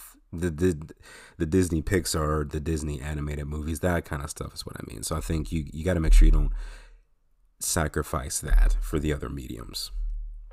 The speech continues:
There we go. That's my, uh, thought process on it. So number fifteen is Luca.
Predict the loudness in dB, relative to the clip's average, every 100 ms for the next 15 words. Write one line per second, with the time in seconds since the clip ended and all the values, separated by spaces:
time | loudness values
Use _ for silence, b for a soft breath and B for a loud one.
0 | -20 -20 -20 -8 -4 -4 -6 -10 -12 -6
1 | -6 -4 -4 -4 -6 -8 -8 -8 -8 -6
2 | -8 -6 -8 -8 -8 -10 -14 -16 B B
3 | B B 2 4 6 4 2 0 2 0
4 | 0 -2 0 2 0 -8 -14 -20 -20 -20
5 | -20 _ _ _ -10 -6 -2 -2 -2 -6
6 | -12